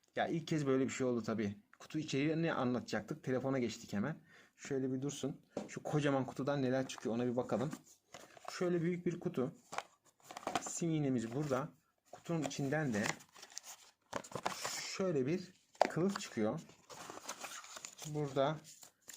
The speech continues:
kullanma, kullanma kılavuzları falan var. Çok da bir şey değil. Kılıfı göstereyim. Böyle çok değişik bir kılıfımız mevcut.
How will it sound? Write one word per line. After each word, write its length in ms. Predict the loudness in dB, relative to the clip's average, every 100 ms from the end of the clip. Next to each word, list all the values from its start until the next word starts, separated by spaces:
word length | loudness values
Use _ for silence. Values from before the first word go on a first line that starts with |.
| -6
kullanma, 460 | 0 2 2 0 -2
kullanma 460 | -2 2 4 4 2
kılavuzları 440 | 2 2 0 -2
falan 400 | -2 -2 -2 0
var. 140 | 0 -2 -6 -8 -12 -8
Çok 220 | -8 -4
da 100 | -2
bir 60 | 0
şey 220 | 0 2
değil. 180 | 0 -2 -10 -16 -16 -14 -6
Kılıfı 320 | -2 0 2
göstereyim. 480 | 0 0 0 0 0 -4 -8 -4
Böyle 320 | 0 0 -2 -6 -14 -18 -8
çok 160 | -4 -4 -4 -6 -8 -16 -16 -10 -2
değişik 460 | 0 0 -2 -2 -2
bir 80 |
kılıfımız 560 | 0 0 0 2 0 2
mevcut. 560 | 2 2 2 0 -2